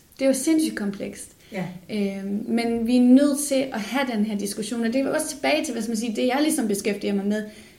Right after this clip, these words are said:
Speaker 1: Vi kommer ikke hen til et mål om bedre repræsentation, hvis vi ikke forholder os til alle de barrierer og sexisme, altså, som vi kan møde i løbet af vores arbejdsliv. Sexisme er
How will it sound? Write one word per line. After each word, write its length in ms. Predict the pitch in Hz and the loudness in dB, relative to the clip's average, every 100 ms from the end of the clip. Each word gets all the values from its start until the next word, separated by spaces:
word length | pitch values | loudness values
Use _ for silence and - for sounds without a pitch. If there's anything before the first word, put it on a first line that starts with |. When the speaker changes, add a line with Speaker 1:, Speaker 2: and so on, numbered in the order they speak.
| _ | _
Speaker 1:
Vi 120 | 233 254 | 0 2
kommer 260 | 254 254 | 2 2
ikke 120 | 359 269 | 0 0
hen 280 | 302 277 | 0 0
til 280 | - - - | 0 -2 -4
et 220 | 208 - - | -6 -8 -2
mål 520 | 240 277 294 262 226 - | 4 6 6 4 0 -6
om 260 | 220 208 202 | -2 -2 4
bedre 180 | 262 285 214 | 4 4 0
repræsentation, 380 | 202 202 285 262 | -2 -2 0 0
hvis 140 | 214 | 0
vi 40 | |
ikke 100 | 294 | -2
forholder 400 | 269 247 339 339 | -2 0 2 2
os 60 | 247 - | 0 0
til 60 | |
alle 200 | 240 247 | 0 2
de 80 | 254 | 2
barrierer 520 | 208 190 180 185 202 | 2 2 0 0 -2
og 80 | - | -4
sexisme, 760 | - 285 - 359 370 - 226 202 - - - | -6 -6 -2 0 0 0 -4 -4 -10 -10 -4
altså, 180 | 208 | -2
som 160 | 226 247 | 4 4
vi 60 | 226 | 4
kan 140 | 233 240 | 4 6
møde 340 | 247 269 - - | 6 6 2 -2
i 60 | 254 | 0
løbet 300 | 240 302 254 | 2 2 2
af 120 | 202 | 2
vores 180 | 190 202 | -2 -2
arbejdsliv. 580 | 185 220 226 208 185 - - | -2 -2 -4 -2 -4 -4 -12
Sexisme 580 | - 269 - 277 254 | -8 -6 -4 -4 -2
er 80 | 226 | -4